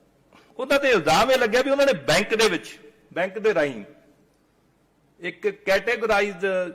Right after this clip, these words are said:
ਗੈਂਗਸਟਰ ਕੋਲੋਂ ਪੈਸੇ ਲਏ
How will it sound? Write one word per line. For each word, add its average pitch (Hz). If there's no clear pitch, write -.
ਗੈਂਗਸਟਰ 185
ਕੋਲੋਂ 131
ਪੈਸੇ 185
ਲਏ 110